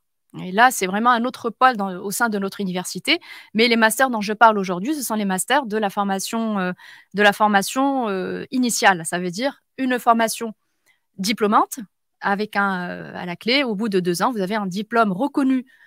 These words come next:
euh, reconnu par l'État, euh, reconnu, c'est un diplôme étatique, reconnu par l'État marocain. C'est un diplôme d'une très grande université et c'est donc un diplôme qui, euh, qui vous ouvre réellement, euh, qui vous donne accès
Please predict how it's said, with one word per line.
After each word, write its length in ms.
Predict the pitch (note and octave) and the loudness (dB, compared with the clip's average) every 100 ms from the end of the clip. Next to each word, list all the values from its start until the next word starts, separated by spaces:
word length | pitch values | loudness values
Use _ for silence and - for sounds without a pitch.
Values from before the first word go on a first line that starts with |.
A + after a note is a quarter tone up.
| _ _ G3 | _ _ 0
euh, 400 | G#3 G3+ F#3+ F#3+ | 4 4 4 2
reconnu 420 | A3+ - A#3+ B3 | -2 -4 -4 0
par 160 | - C#4+ | 0 0
l'État, 500 | - D#4+ D#4 G3 F3+ | -2 2 4 4 2
euh, 40 | |
reconnu, 380 | G3 - G#3+ G#3 | -2 -4 -4 -4
c'est 240 | - - | -6 -6
un 60 | F3 | -8
diplôme 360 | F3+ F#3 F#3+ - | -6 -4 -4 -4
étatique, 500 | G#3+ F#3+ F3+ E4 F4+ | -8 -6 -6 -4 -4
reconnu 440 | G#3+ A#3+ B3+ A#3+ B3+ | -4 -6 -2 -2 -2
par 160 | F3 | -4
l'État 200 | F3+ F3 | -4 -6
marocain. 420 | E3+ E3+ F3+ D#4+ - - - | -6 -6 0 0 0 -14 -6
C'est 260 | - - | -4 2
un 80 | B3+ | 2
diplôme 340 | A#3 - B3+ | 2 0 0
d'une 100 | G3 | 0
très 200 | - C#4+ | -2 -2
grande 220 | C4 C4 A3 | 2 0 0
université 720 | G#3 F#3 E3+ - F3 C#4 E4+ - - _ - | -2 -2 -6 -8 2 2 2 -4 -20 _ 0
et 200 | C4 D#4 | 0 2
c'est 240 | - A#3 | -2 -2
donc 260 | A3 C4 A3 | -2 -2 0
un 80 | |
diplôme 580 | G3 G3 - A#3 D#4 A3+ | 0 -2 2 4 6 2
qui, 380 | - - B3+ C#4+ _ _ - | -4 -6 -4 -4 _ _ -4
euh, 140 | G#3 G3+ | 0 0
qui 180 | - | -2
vous 260 | A3+ A#3+ A3+ | -4 -4 0
ouvre 180 | D4+ G#3+ | -2 -2
réellement, 680 | G3+ C4+ C4 C4 C4 C4 - _ _ - | -2 4 4 6 6 6 2 _ _ -2
euh, 920 | G#3 G3+ G3 F#3+ F3+ G3 - - - - | 2 4 4 2 -2 -6 -8 -8 -10 -8
qui 100 | G#3+ | -4
vous 120 | A3+ | 0
donne 180 | C4 B3+ | 0 2
accès 600 | A#3 A3 - C#4 D4 F4+ | -2 -2 -2 2 2 2